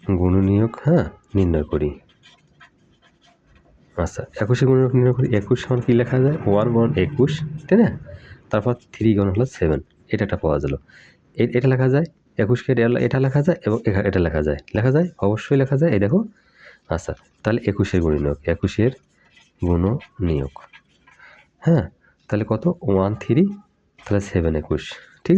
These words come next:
আছে? তাহলে অতএব পি সমান হলো ওয়ান থ্রি, তাহলে সেভেন,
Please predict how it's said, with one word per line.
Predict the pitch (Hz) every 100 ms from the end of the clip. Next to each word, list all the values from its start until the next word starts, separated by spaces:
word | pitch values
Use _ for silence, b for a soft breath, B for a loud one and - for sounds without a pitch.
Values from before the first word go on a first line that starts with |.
| 202
আছে? | 107 - B B B B
তাহলে | 113 - -
অতএব | 98 123 123
পি | - 80 71 - _ _ _ b b -
সমান | - 101
হলো | 104 123 -
ওয়ান | 95 90 95 101
থ্রি, | 107 120 151 - _ -
তাহলে | - 101 101
সেভেন, | - 92 104